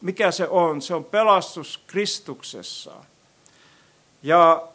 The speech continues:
jos me sanomme näin, että, että, että mikä on, niin kuin, syvin lohdutus, mitä ihminen voi elämässään kokea, se on juuri se, tämä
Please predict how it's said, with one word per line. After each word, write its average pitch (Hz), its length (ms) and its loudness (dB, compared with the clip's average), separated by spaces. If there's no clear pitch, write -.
jos 190 220 -4
me 190 100 -6
sanomme 208 480 2
näin, 180 400 4
että, 160 200 -6
että, - 180 -14
että 165 220 -10
mikä 190 340 0
on, 175 320 -2
niin 156 160 -8
kuin, 147 400 -8
syvin 202 540 -6
lohdutus, 170 760 0
mitä 143 220 -8
ihminen 151 520 -6
voi 139 220 -6
elämässään 143 680 -4
kokea, 127 600 -8
se 165 160 -8
on 165 240 -2
juuri 170 360 -2
se, 160 140 -12
tämä 151 440 -4